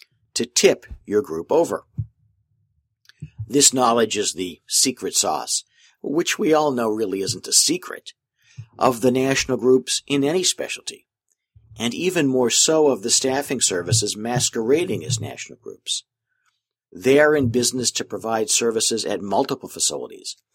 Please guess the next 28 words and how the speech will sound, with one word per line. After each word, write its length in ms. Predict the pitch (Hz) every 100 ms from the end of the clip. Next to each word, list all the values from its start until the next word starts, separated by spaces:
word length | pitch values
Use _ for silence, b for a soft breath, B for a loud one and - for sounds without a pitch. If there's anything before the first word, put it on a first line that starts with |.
| b b b
and 140 | 113 127
in 80 |
the 80 | 127
context 640 | - - 135 135 143 131 -
of 140 | 113
multiple 640 | 104 101 101 107 104 113 117
referral 500 | 117 - 90 78 92
relationships. 800 | 110 139 165 156 - - - - _ _ b b b _
If 200 | 123 123
one 260 | 127 147 151
leg 300 | 135 113 -
fails 640 | - 139 147 147 143 - _ -
or 120 | 170
drops 380 | 143 170 185 -
them, 240 | 98 101 _ b b b b
or 340 | 123 143 139 _ _
they 100 | 123
fail 420 | 127 - 147 151
at 80 | 143
that 160 | 143 139
facility, 560 | 131 - 147 127 -
or 160 | - 117
the 100 | 123
money 360 | 123 135 151
simply 420 | 135 - 139 151 139
isn't 280 | 135 123
good 200 | 104 131
enough, 420 | 123 107 - -